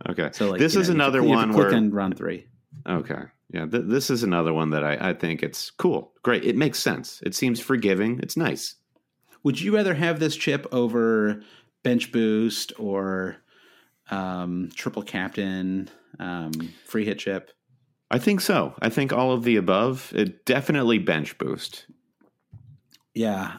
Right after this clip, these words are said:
Speaker 1: Triple
Speaker 2: um,
Speaker 1: captain is kind of, triple captain is a bit more of a gamble. I think the,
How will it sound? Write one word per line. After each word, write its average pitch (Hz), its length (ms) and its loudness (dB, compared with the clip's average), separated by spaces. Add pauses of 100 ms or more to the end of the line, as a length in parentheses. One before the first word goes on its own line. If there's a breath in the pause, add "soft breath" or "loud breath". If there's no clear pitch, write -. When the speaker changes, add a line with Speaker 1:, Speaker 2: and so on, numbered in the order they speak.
(140)
Speaker 1:
Triple 226 260 6
Speaker 2:
um, 233 40 2
Speaker 1:
captain 175 520 4
is 135 180 2
kind 120 360 0
of, 120 340 0 (440 loud breath)
triple 196 280 2
captain 131 420 2
is 104 160 2
a 92 40 0
bit 98 200 2
more 101 200 4
of 85 60 0
a 85 60 2
gamble. 87 540 2
I 101 80 4
think 92 260 0
the, 87 280 2